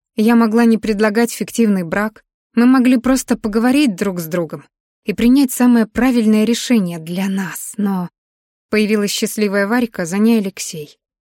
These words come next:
Его улыбка несколько поугасла, когда он увидел меня и Виталия рядом. Представляю, что он подумал, когда увидел моё лицо.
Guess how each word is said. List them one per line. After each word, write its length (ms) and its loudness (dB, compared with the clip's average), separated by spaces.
Его 360 0
улыбка 340 0
несколько 480 0
поугасла, 600 -4
когда 280 -6
он 120 -2
увидел 280 -4
меня 300 0
и 20 -4
Виталия 480 -4
рядом. 360 -10
Представляю, 600 0
что 180 -8
он 120 -4
подумал, 420 0
когда 280 -4
увидел 340 -4
моё 280 -4
лицо. 400 -14